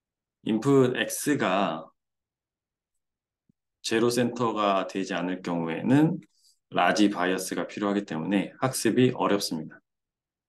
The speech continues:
데이터를 모델링하기 위해서는 바이어스가 크게 필요하겠죠. 그리고 엘리먼트들마다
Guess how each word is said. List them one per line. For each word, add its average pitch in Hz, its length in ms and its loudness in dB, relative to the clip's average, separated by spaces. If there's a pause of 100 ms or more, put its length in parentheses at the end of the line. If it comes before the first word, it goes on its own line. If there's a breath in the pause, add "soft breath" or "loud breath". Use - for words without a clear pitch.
(1200)
데이터를 98 540 4
모델링하기 98 560 4
위해서는 85 640 -2
바이어스가 90 460 -2
크게 120 540 2 (340)
필요하겠죠. 107 800 -4 (760 soft breath)
그리고 101 840 8 (140)
엘리먼트들마다 117 2000 2